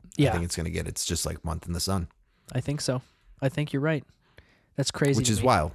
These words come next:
Speaker 1: <laughs>
Speaker 2: Yeah.
Speaker 1: A
Speaker 2: I don't
Speaker 1: movie
Speaker 2: wa-,
Speaker 1: that where
Speaker 2: and,
Speaker 1: it's like,
Speaker 2: like,
Speaker 1: cancel. <laughs>
Speaker 2: Yeah. Well, it's interesting 'cause it's gonna be like, how do we feel about Ezra Miller
Speaker 1: I know. That's gonna be
Speaker 2: getting
Speaker 1: the thing.
Speaker 2: notoriety for this? You know?
Speaker 1: I know.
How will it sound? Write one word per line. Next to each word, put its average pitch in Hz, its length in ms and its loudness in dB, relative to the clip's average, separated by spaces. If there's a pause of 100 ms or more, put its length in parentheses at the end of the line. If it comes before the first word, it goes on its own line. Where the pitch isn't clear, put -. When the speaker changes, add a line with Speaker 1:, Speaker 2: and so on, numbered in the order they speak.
Speaker 1:
<laughs> - 0 - (520)
Speaker 2:
Yeah. 85 160 0 (240)
Speaker 1:
A - 20 2
Speaker 2:
I - 20 4
don't 104 100 8
Speaker 1:
movie 107 140 8
Speaker 2:
wa-, 101 60 8
Speaker 1:
that 101 80 6
where - 80 6
Speaker 2:
and, - 20 6
Speaker 1:
it's 117 100 2
like, 117 300 2
Speaker 2:
like, - 100 -10
Speaker 1:
cancel. 151 500 2 (240)
<laughs> - 160 0 (560)
Speaker 2:
Yeah. 76 260 -4 (260)
Well, 117 160 4
it's 110 140 2
interesting 101 340 0
'cause 90 180 0
it's 87 120 -4
gonna 95 160 0
be 85 160 0
like, 85 240 -2
how 80 120 0
do 82 60 -2
we 80 80 -2
feel 76 240 -2
about 71 420 -4
Ezra 80 220 -8
Miller - 380 -8 (640)
Speaker 1:
I 139 100 4
know. 160 240 6
That's 147 240 4
gonna 160 200 2
be 143 200 4
Speaker 2:
getting 87 160 4
Speaker 1:
the - 60 4
thing. 85 240 2
Speaker 2:
notoriety 87 320 -2
for 78 160 -4
this? - 360 -4 (800)
You - 140 -8
know? 73 160 -4 (320)
Speaker 1:
I 139 100 2
know. 131 340 0